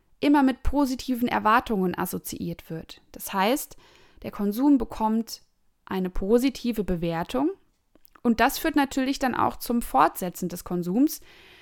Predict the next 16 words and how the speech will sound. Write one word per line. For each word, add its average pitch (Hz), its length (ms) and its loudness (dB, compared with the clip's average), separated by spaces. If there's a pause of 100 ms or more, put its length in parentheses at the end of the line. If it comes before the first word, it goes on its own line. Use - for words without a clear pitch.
(360)
Wenn 196 260 0
ich 247 120 -2
davon 180 280 -2
ausgehe, 285 800 2
wenn 156 140 -2
ich 185 140 -8
diese 262 240 -2
Droge 277 280 0
jetzt 233 200 -2
konsumiere, 254 800 0 (220)
dann 226 220 0
habe 202 160 2
ich 202 120 0
ein 190 100 0
angenehmes 180 560 -2
Gefühl. - 380 -10